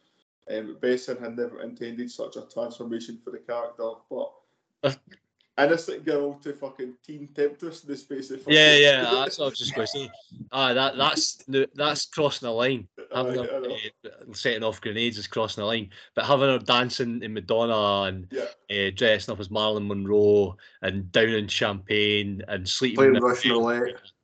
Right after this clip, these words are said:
Speaker 2: with a forty, with a grown man.
Speaker 1: Yeah,
Speaker 2: No, no,
Speaker 1: that's
Speaker 2: that, that wasn't close to that. That, that was, was crossing the line.
Speaker 1: Yeah.
Speaker 2: That guy's a wrong un, like,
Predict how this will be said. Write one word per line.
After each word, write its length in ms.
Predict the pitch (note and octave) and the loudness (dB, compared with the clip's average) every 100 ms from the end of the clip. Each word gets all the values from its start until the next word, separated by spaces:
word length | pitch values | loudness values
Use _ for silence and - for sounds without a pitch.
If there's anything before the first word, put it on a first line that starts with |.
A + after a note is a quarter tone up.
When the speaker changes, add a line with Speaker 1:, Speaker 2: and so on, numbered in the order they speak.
| _ | _
Speaker 2:
with 100 | G2+ | -2
a 40 | G2+ | -2
forty, 400 | - A2+ - G2+ | 2 0 0 -4
with 100 | G2+ | 0
a 220 | G2 F#2+ | 2 0
grown 260 | G2 G#2+ G2 | 0 0 2
man. 440 | G2+ G#2 G2+ F#2+ - _ _ | 2 2 0 -4 -10 _ _
Speaker 1:
Yeah, 120 | B2+ | -6
Speaker 2:
No, 140 | B2+ D3 | 4 6
no, 100 | C3+ | 8
Speaker 1:
that's 240 | C3 C3+ | 6 4
Speaker 2:
that, 80 | C3+ | 0
that 100 | D3+ | 2
wasn't 300 | D3 C#3 B2+ | 2 2 -2
close 260 | C3+ B2+ - | -2 -4 -2
to 220 | A#2+ G2+ A2 | -4 -4 -4
that. 220 | A2+ D#2 A#2 A#2+ | -4 -4 -8 -6
That, 160 | B2+ | -4
that 180 | C3+ C#3 | -2 -2
was, 200 | D3 - | -2 -4
was 160 | C3 A#2+ | -6 -2
crossing 320 | C3+ A#2+ B2 | -2 0 -2
the 60 | |
line. 260 | G#2 G#2+ G2+ - - _ _ _ B2+ | -4 -4 -6 -14 -20 _ _ _ -14
Speaker 1:
Yeah. 100 | - - _ _ _ _ _ _ _ _ - | -12 -14 _ _ _ _ _ _ _ _ 2
Speaker 2:
That 180 | B2+ | 2
guy's 240 | C3+ B2+ A2+ | 4 2 2
a 80 | G2+ | 0
wrong 240 | G#2+ A2 | 0 0
un, 160 | G#2+ G2 | -2 -4
like, 180 | F2+ | -8